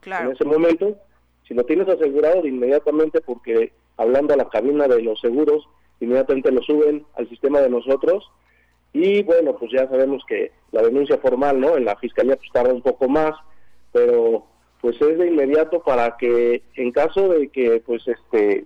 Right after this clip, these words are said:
Speaker 2: siga aquí en Cuernavaca el vehículo, porque normalmente pues salen y nos hemos topado que los encontramos, como dicen en el argot, que los enfrían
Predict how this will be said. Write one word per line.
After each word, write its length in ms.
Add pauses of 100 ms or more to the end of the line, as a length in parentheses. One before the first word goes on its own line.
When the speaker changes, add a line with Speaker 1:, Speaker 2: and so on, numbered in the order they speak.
(100)
Speaker 2:
siga 240
aquí 220
en 100
Cuernavaca 500
el 60
vehículo, 340
porque 220
normalmente 600
pues 220 (460)
salen 400 (120)
y 60
nos 200
hemos 340
topado 440 (140)
que 340
los 200
encontramos, 840
como 240
dicen 420 (280)
en 120
el 100
argot, 380 (360)
que 100
los 180
enfrían 520